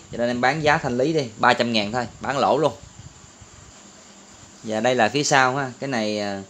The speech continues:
cái khổ nó cũng hơi bự bự nha, từ bảy mươi tới tám mươi ký mới mặc vừa nha. Cơ bản thì nhìn vậy đó là rất là đẹp,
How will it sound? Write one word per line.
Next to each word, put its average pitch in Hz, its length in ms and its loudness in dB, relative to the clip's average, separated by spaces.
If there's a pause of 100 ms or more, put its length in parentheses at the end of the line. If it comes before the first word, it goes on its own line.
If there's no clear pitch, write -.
(920)
cái 151 200 0
khổ 107 240 4
nó 156 60 -2
cũng 151 140 -6
hơi 143 140 0
bự 113 140 2
bự 107 180 4
nha, 131 240 0
từ 113 200 0
bảy 101 180 2
mươi 123 300 2
tới 139 100 0
tám 160 240 4
mươi 139 160 0
ký 160 140 0
mới 180 120 -2
mặc 117 240 -2
vừa 104 200 0
nha. 113 200 -6 (1040)
Cơ 131 160 4
bản 113 240 6
thì 131 80 0
nhìn 110 300 0
vậy 104 220 2
đó 123 120 2
là 110 120 2
rất 135 180 4
là 123 60 4
đẹp, 101 260 2